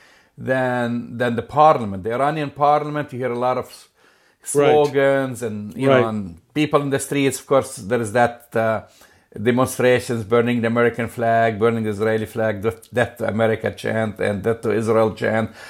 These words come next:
Speaker 1: But he's more pragmatic, you know, because he's, if you, if you read what he's been saying, uh, he doesn't wanna play into the hands of the Trump administration and
Speaker 2: Yep.
Speaker 1: Israel.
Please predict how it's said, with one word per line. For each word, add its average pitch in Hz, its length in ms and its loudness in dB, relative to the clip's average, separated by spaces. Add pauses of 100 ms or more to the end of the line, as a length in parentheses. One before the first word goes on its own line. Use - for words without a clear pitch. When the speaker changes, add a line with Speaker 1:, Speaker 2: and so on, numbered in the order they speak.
(220)
Speaker 1:
But 131 160 -2
he's 208 280 0
more 180 280 2
pragmatic, 143 840 0 (220)
you 110 160 -4
know, 123 320 -2 (420)
because 131 320 2
he's, 185 280 4
if 151 360 -2
you, 147 140 6
if 139 220 4
you 139 160 2
read 165 380 4 (300)
what 139 220 2
he's 139 180 0
been 127 200 -2
saying, 127 720 0 (600)
uh, 120 640 0
he 139 120 -2
doesn't 175 260 2
wanna 165 180 0
play 147 460 2
into 143 380 -4
the 120 120 -2
hands 127 460 -4
of 110 180 -4
the 117 80 0
Trump 123 400 0
administration 113 680 -4
and 135 120 -8
Speaker 2:
Yep. 214 80 2
Speaker 1:
Israel. 113 400 2